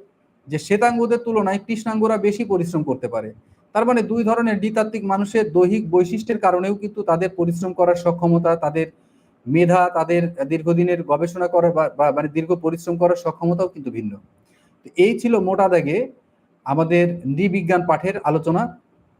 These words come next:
তোমরা তোমাদের যারা সহক-, সহপাঠী রয়েছে, যারা একটু অনলাইনে পড়তে চায় বা নিজেদের লেখাপড়া করে খুব সহজে বুঝতে পারে না, আহ, আমিও যে তোমাদের পুরাটাই সর-, সরাসরি বোঝাতে পারছি,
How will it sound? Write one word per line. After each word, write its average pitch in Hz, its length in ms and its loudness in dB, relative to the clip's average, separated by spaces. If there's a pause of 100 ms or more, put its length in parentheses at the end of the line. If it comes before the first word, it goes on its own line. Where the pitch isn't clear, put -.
(340)
তোমরা 170 260 2
তোমাদের 175 380 0
যারা 170 320 4
সহক-, 170 520 0
সহপাঠী 160 520 0
রয়েছে, 139 440 -2 (680)
যারা 151 520 2
একটু 156 280 -6
অনলাইনে 151 840 0
পড়তে 143 260 -8
চায় 135 320 2
বা 131 340 -2 (200)
নিজেদের 135 420 -2
লেখাপড়া 135 600 0 (120)
করে 135 320 -4
খুব 139 100 -16
সহজে 139 320 -2
বুঝতে 131 340 -8
পারে 127 200 -2
না, 151 220 -6 (720)
আহ, 123 380 -2 (140)
আমিও 151 340 -2
যে 180 100 -2
তোমাদের 170 420 0
পুরাটাই 170 340 2
সর-, 170 240 -2
সরাসরি 165 420 -2
বোঝাতে 170 360 0
পারছি, 165 420 -2